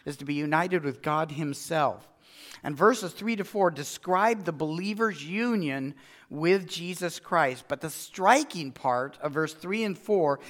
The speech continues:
in Paul's description of this union is that he doesn't use the word union or united. Not immediately. Rather, he uses the word what?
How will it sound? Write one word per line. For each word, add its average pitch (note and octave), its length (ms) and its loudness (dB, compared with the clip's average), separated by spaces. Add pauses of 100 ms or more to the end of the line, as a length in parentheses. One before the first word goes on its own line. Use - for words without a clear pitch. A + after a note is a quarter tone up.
(140)
in D3 140 -6
Paul's A#3 460 6
description G3+ 680 -4
of C#3 140 2
this D3+ 240 -6
union F3+ 560 0 (260)
is D#3+ 140 -2
that F3+ 160 0
he F3 100 -2
doesn't A3 580 6
use C4+ 380 8
the F3 140 0
word D3+ 320 2
union D#3 400 -2
or F#3+ 160 0
united. F#3+ 720 0 (480)
Not B3+ 260 10
immediately. B3+ 840 4 (600)
Rather, F#3+ 260 6
he F#3+ 160 -2
uses F#3+ 580 2
the E3 80 -4
word D#3+ 240 -2
what? E3 320 2